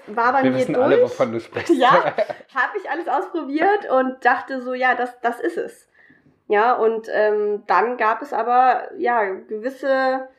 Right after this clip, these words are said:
Speaker 1: ähm, Umstände, die dazu geführt haben, dass ich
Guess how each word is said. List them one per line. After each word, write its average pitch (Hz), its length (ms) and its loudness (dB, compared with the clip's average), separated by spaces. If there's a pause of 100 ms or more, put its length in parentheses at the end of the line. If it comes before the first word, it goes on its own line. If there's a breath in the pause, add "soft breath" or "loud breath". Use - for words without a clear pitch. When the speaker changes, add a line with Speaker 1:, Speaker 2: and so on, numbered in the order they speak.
(340 soft breath)
Speaker 1:
ähm, 226 380 2
Umstände, 294 600 2
die 247 100 -10
dazu 233 260 0
geführt 220 320 -10
haben, 277 140 -4
dass 262 140 -4
ich - 120 -16